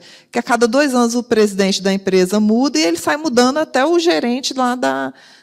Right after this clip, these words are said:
da, da linha de, de, não existe isso, gente. Você não gera conhecimento assim, tá?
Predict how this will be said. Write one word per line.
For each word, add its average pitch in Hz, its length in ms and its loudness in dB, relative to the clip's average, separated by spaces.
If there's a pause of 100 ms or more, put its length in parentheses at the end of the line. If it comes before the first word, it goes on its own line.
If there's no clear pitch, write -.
da, 220 220 -2
da 226 160 0
linha 247 320 -2
de, 247 160 -4
de, 233 260 -12
não 262 120 -8
existe 311 480 -6
isso, 339 460 -4
gente. 185 580 -10
Você 196 240 -8
não 294 100 -10
gera 285 220 -2
conhecimento 233 640 -10
assim, 240 200 -12
tá? 269 100 -14